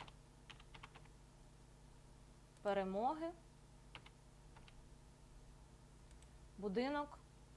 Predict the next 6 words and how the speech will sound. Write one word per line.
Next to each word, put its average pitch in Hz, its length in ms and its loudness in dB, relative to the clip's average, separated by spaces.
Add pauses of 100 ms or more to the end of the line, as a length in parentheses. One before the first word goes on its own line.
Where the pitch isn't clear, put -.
(160)
сорок 202 260 10
два. 175 240 0 (1900)
Обираємо 269 580 12
тип 233 260 6
заяви. 180 520 6 (1080)
Інший. 226 500 6